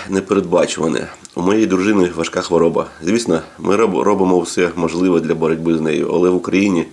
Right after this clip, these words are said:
чи то не можуть, чи то не хочуть нам по-людськи допомогти. Всім відомо відношення держави до хворих. Хоч дружина і відпрацювала сама більше двадцяти років дитячим лікарем,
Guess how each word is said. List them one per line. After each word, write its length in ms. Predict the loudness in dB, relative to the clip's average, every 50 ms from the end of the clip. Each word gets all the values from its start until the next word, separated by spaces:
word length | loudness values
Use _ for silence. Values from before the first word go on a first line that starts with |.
| -18 -20 -20 -20 -20 _
чи 140 | -16 -12 -4
то 140 | 0 2 2
не 100 | 4 4
можуть, 420 | 4 4 2 2 2 0 -2 -6 -18 -18 -14
чи 120 | -12 -10
то 220 | -2 0 2 2
не 120 | 2 2 -2
хочуть 480 | -2 0 -2 -2 0 -2 -6 -8 -10 -16 _ -20 -20 -20 -20 _ -6
нам 320 | -2 0 0 0 0 -2
по-людськи 480 | -2 -2 0 2 2 0 -2 -4 -8 -4
допомогти. 600 | -4 -2 -2 0 -2 -2 -2 -4 -6 -6 -6 -8 -10 -16 -20 _ _ _
Всім 240 | -16 -10 -4 -2 0
відомо 340 | 0 2 2 2 2 2 2
відношення 520 | 0 0 0 -2 -2 -2 -2 -2 -2 -2
держави 420 | -2 -4 -4 -2 -2 -2 0 -2
до 120 | -2 -4 -6
хворих. 600 | -8 -8 -8 -6 -4 -4 -4 -4 -6 -12 -18 -20 _ _ _ _ _ _ -20 -20 -20 -20 -20 _
Хоч 220 | -8 -4 -4 -2 0
дружина 440 | 2 2 2 4 4 2 2 2
і 160 | 0 0 0 0
відпрацювала 640 | 0 0 -2 -4 -4 -2 -2 -2 0 2 2 0
сама 280 | 2 0 0 2 2 2
більше 300 | 0 0 -2 0 0 2
двадцяти 360 | 2 2 0 -2 0 0 2
років 380 | 4 2 2 0 -4 -8 -6
дитячим 500 | -6 -6 -2 0 0 0 0 -2 -2 -2
лікарем, 440 | 0 0 -2 -2 -4 -6 -6 -6 -8